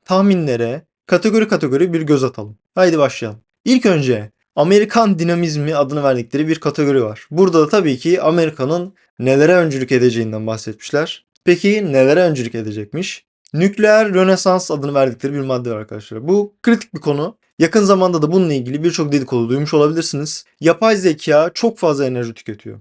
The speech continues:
Bu sebeple de büyük firmaların her biri kendi nükleer enerji santrallerini kurmayı düşünüyor. Bu maddeye göre eski nükleer santraller tekrar kullanılmaya başlanacak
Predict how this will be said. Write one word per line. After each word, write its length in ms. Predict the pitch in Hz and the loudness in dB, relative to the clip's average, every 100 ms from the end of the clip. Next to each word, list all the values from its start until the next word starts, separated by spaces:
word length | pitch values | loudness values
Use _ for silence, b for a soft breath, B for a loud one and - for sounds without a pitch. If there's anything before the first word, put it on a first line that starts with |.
| _ | _
Bu 120 | 180 233 | -6 -2
sebeple 520 | 240 190 151 135 120 | 2 2 0 -2 -2
de 280 | 123 165 - _ | -2 -4 -8 _
büyük 460 | 143 185 214 208 - | 0 2 2 -4 -16
firmaların 600 | - 196 196 190 151 143 | -6 0 2 2 2 -2
her 360 | 131 151 226 233 | -4 0 2 2
biri 460 | 202 135 143 226 254 _ - | 2 2 2 0 -8 _ -10
kendi 480 | - 170 190 226 190 | -2 0 2 2 0
nükleer 600 | 165 - 170 180 208 - | -2 0 4 4 2 -2
enerji 380 | 156 160 170 202 | -2 0 0 0
santrallerini 720 | - 165 156 160 156 165 196 | -2 -2 0 0 2 0 -2
kurmayı 400 | 202 165 156 147 | -2 -2 0 0
düşünüyor. 400 | 120 - 110 104 - - | -2 -8 -12 -14 -16 -6
Bu 80 | 254 | 0
maddeye 360 | 254 202 240 | 2 2 0
göre 360 | 233 151 135 214 _ | 2 2 0 -4 _
eski 480 | 139 139 - - 185 | 0 0 -2 -2 -2
nükleer 360 | 151 - 156 170 | -2 2 2 2
santraller 680 | - 120 117 110 117 180 - _ | 0 -2 0 0 2 2 0 _
tekrar 360 | - 226 202 156 | -2 2 2 2
kullanılmaya 420 | 143 135 120 117 | -2 -4 -4 -4
başlanacak 600 | 117 110 117 123 190 202 | -4 -4 -8 -2 -2 -4